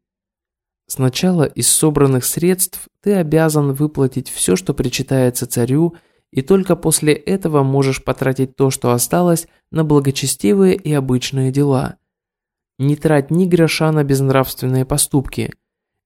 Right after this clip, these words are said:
Грехи приведут тебя только к тому, что ты останешься ни с чем и в этой жизни, и в следующей. Сказав это, Шри Чайтанья Махапрабху попрощался с ними. Стих сто сорок пятый.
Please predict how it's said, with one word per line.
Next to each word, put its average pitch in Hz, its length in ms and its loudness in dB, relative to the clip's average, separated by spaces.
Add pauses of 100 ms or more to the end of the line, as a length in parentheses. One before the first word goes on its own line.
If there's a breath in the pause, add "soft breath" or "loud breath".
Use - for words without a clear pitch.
Грехи 127 380 -2
приведут 151 480 -2
тебя 131 240 2
только 135 360 0
к - 80 -10
тому, 135 280 0
что 147 180 -8
ты 135 120 0
останешься 160 640 0
ни 139 160 2
с 135 120 -2
чем 151 520 0
и 135 120 -2
в 127 120 -2
этой 185 260 2
жизни, 151 440 0
и 139 120 -6
в - 60 -10
следующей. 131 800 -2 (800)
Сказав 127 640 0
это, 147 240 2
Шри 127 240 -2
Чайтанья 151 580 0
Махапрабху 143 600 -2
попрощался 131 800 -2
с 131 100 -4
ними. 120 420 -4 (1080)
Стих 196 360 -4
сто - 160 0
сорок 135 360 0
пятый. 123 520 -4